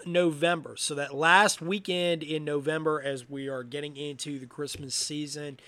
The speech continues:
he's gonna be running ground rod. Definitely go check that course out. It is gonna be up on his calendar over at Combat Studies Group. Uh, you can search Combat Studies Group, and you will certainly find him.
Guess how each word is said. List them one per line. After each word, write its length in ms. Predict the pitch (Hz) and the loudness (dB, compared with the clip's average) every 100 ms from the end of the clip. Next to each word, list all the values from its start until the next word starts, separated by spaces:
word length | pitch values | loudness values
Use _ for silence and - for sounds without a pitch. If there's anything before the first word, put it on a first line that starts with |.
| - - - | -20 -18 -18
he's 240 | - 143 135 | -14 -10 -4
gonna 160 | 160 | -2
be 160 | 156 165 | 0 -2
running 400 | 135 156 160 160 | 0 0 0 -2
ground 400 | 131 143 151 139 | -2 -2 -2 0
rod. 420 | 151 151 147 143 - - - - - _ _ _ _ _ | 2 4 2 0 -6 -20 -20 -20 -20 _ _ _ _ _
Definitely 460 | 180 196 233 233 226 | 10 12 12 8 10
go 200 | 220 220 | 10 10
check 380 | - - 196 - | 8 6 4 6
that 240 | 190 175 | 6 6
course 400 | - 180 170 - - | 0 -2 0 -2 -2
out. 440 | 151 151 139 - - _ | 0 0 -2 -12 -20 _
It 140 | 151 156 | -6 -2
is 380 | 165 165 143 | 2 0 0
gonna 180 | - 165 | 0 0
be 140 | 165 165 | 2 2
up 180 | 170 | 2
on 180 | 160 151 | 2 -4
his 400 | 127 - 190 190 | -6 0 2 2
calendar 720 | - 190 185 190 185 185 180 | 2 4 6 4 0 -2 -2
over 240 | 156 143 151 | -2 0 0
at 160 | 147 | 0
Combat 440 | - 165 160 160 - | -2 -2 0 0 0
Studies 520 | - 175 165 165 143 | -2 0 0 -2 -4
Group. 400 | - 160 156 - _ _ _ _ _ _ _ - - | -2 0 0 -6 _ _ _ _ _ _ _ -14 -8
Uh, 100 | 151 | -6
you 140 | 151 | -6
can 140 | 147 143 | -6 -4
search 380 | - 170 170 | 2 2 0
Combat 340 | - 165 160 - | -2 2 2 0
Studies 380 | - 165 151 127 | -2 0 -2 -4
Group, 320 | 160 151 - | -2 -2 -4
and 160 | 143 139 | -10 -10
you 80 | 135 | -8
will 80 | |
certainly 420 | 131 - 147 139 135 | -4 -4 -4 -6 -10
find 360 | - 147 143 | -6 -4 -4
him. 240 | 139 147 | -4 -8